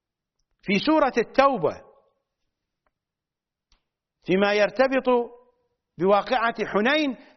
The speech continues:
التي فر فيها أبو بكر وعمر وفر الصحابة أجمع،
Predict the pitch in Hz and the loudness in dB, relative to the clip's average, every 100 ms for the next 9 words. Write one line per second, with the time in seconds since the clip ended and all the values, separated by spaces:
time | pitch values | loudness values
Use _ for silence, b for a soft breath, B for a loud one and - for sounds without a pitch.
0 | 214 214 202 214 185 233 240 214 226 214 | -4 0 -2 -2 0 0 2 0 0 0
1 | 208 196 - - - 202 190 180 240 220 | 2 -2 -6 -16 -2 0 0 0 -2 0
2 | 214 190 180 208 240 220 202 - - - | 0 2 0 0 0 -2 -4 -18 -18 -4
3 | 170 233 233 185 - 165 220 208 175 170 | 0 2 2 0 -2 -2 0 -2 -4 -2
4 | 202 170 160 - _ | -2 -2 -6 -6 _